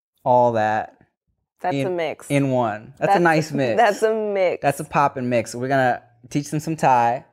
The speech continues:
Speaker 2: Mm-hmm.
Speaker 1: teach them some Spanish,
Speaker 2: Mm-hmm.
Speaker 1: teach them some English.
Speaker 2: <laughs> English would be helpful.
Speaker 1: <laughs>
Speaker 2: Yeah.
Speaker 1: But you know what I heard? I heard it's, it's like,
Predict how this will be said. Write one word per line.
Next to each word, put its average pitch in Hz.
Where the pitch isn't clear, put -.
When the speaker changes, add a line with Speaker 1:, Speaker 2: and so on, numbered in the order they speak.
Speaker 2:
Mm-hmm. 208
Speaker 1:
teach 139
them 147
some 156
Spanish, 123
Speaker 2:
Mm-hmm. 220
Speaker 1:
teach 156
them 160
some 160
English. 127
Speaker 2:
<laughs> 254
English 262
would 302
be 277
helpful. 190
Speaker 1:
<laughs> 156
Speaker 2:
Yeah. 175
Speaker 1:
But 202
you 247
know 294
what 277
I 226
heard? 214
I 180
heard 208
it's, 185
it's 151
like, 151